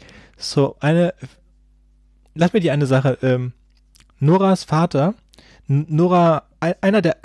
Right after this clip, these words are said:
Antriebe von Nora, der auch nicht ewig lang hält, ist, ähm,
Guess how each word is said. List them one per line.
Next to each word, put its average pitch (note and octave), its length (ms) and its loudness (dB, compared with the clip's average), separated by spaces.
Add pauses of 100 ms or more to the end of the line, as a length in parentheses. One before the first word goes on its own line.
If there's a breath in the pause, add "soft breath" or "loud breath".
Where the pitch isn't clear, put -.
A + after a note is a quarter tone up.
Antriebe C#3+ 440 0
von B2 160 -2
Nora, B2+ 240 2
der A#2 300 -2
auch B2 180 -2
nicht - 200 -6
ewig B2+ 280 -2
lang A#2+ 160 0
hält, C3+ 340 2
ist, - 540 0
ähm, A2+ 340 0